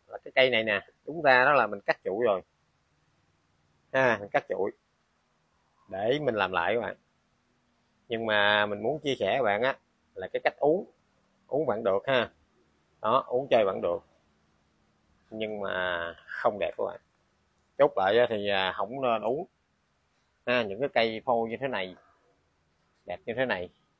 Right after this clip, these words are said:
cành nhánh mình đã ghép chuẩn như thế này, ghép ba bo chuẩn các bạn ha. Cành bay, cành ngọn, cành phong. Mình đóng ba bo theo ý định ban đầu.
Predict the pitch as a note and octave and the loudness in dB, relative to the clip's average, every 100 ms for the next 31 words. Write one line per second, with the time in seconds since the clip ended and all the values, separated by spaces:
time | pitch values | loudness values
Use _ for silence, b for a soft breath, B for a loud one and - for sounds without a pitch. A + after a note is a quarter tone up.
0 | - F#2 G2 G#2+ C#3+ C3+ G2 A#2+ C#3 D#3 | -10 -10 -6 -4 -4 -4 -2 0 0 0
1 | - F#2+ C#3+ B2+ B2+ G#2 F#2 _ _ B2+ | -6 -8 -4 -2 -2 -6 -8 _ _ -4
2 | - A#2 A2+ A#2 A2+ G2+ C#3+ A2+ G#2 - | 0 2 4 4 2 -4 -4 -4 -4 -6
3 | B2+ B2 G#2+ _ _ _ _ - G2+ G#2+ | -4 -4 -4 _ _ _ _ -6 -2 6
4 | A#2 A#2+ - _ _ _ _ _ _ _ | 6 6 2 _ _ _ _ _ _ _
5 | - G2 F2+ F2 - - _ _ _ _ | -8 -6 -4 -2 -2 -6 _ _ _ _
6 | _ _ _ _ _ - G2 G2 A#2 A2+ | _ _ _ _ _ -6 -4 0 0 0
7 | _ _ _ _ _ _ _ _ _ _ | _ _ _ _ _ _ _ _ _ _
8 | G#2 G2+ C#3 D3 A#2+ A#2 A#2+ A2+ A#2+ A#2 | -6 -4 2 6 6 6 4 4 2 0
9 | C#3+ G2 A2 A2 G2+ F2 | -2 -6 -8 -2 0 0